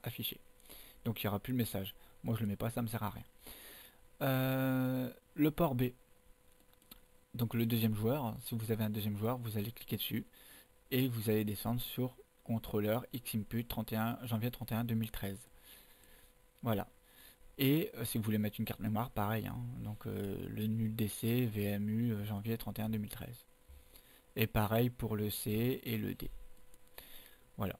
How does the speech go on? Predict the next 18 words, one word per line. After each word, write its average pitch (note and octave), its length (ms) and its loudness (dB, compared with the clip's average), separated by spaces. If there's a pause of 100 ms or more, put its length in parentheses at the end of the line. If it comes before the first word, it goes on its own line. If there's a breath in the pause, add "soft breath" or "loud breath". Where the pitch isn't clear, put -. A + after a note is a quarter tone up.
Bon, G#2+ 220 -4
moi G2 160 -2
j'en G#2 180 -2
ai G2+ 80 -4
pas, A2+ 340 2 (160)
je A#2 80 -4
vais G#2+ 120 -2
enlever G#2 520 0
none. G#2 260 -2 (300)
Voilà. G#2+ 220 -4 (800 loud breath)
Donc A#2 280 -2 (140)
je A#2+ 140 -2
vais C#3+ 80 4
laisser D#3 280 2
juste C3+ 280 -2
le G#2 180 0
port - 240 -4 (100)
A. - 140 0